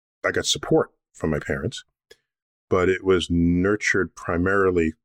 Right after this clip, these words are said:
from within. So I grew up in New York City, in the Bronx. My earliest memories are the South Bronx, in a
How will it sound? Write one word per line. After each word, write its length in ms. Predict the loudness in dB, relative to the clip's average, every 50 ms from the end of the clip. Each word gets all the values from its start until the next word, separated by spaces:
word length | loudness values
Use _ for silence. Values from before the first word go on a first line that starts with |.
| _ _
from 280 | -8 -4 -4 -2 -2
within. 420 | -2 -2 -2 -2 -4 -4 -6 -12 -18 _ _ _ _ _ _ -20 -16 _
So 260 | -2 0 0 2 2
I 80 | 0 2
grew 160 | 2 2 2
up 100 | 2 2
in 120 | 0 0
New 80 | 2 2
York 180 | 2 0 0
City, 320 | -2 -2 0 0 0 -2 -4 _ _ _ _ _ _ _
in 260 | -4 -2 -2 -2 -2 -4 -6
the 160 | -4 -4 -2
Bronx. 520 | 0 0 -2 -2 -4 -6 -8 -8 -8 -8 -10 _ _ _ _ _ _ _ -2
My 160 | -2 0 0 0
earliest 400 | 0 2 2 2 2 0 0 -2
memories 420 | 0 0 2 2 0 0 0 0
are 140 | -2 -2 -2
the 160 | -2 -4 -8
South 400 | -8 -6 -4 -2 -2 -2 -2 _
Bronx, 400 | -4 -4 -4 -4 -8 -10 -14 -18 -20 -20 _ _ _ -10
in 220 | -8 -6 -6 -8 -10 _ _ _ _ -8
a 160 | -8 -8 -8